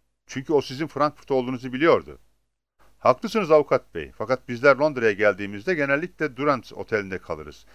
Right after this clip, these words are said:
Ve efendi bunu da bilir." Ethan, Ingrid'in ilk defa kendisine alaycı bir şekilde "avukat bey" diye hitap ettiğini sezinlemişti.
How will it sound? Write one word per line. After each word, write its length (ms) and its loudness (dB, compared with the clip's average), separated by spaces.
Ve 60 8
efendi 300 2
bunu 180 -4
da 160 0
bilir." 360 -4
Ethan, 400 -2
Ingrid'in 420 -4
ilk 200 -10
defa 240 0
kendisine 420 -8
alaycı 340 0
bir 60 -18
şekilde 480 -2
"avukat 440 0
bey" 240 -2
diye 180 -6
hitap 300 -6
ettiğini 280 -16
sezinlemişti. 680 -18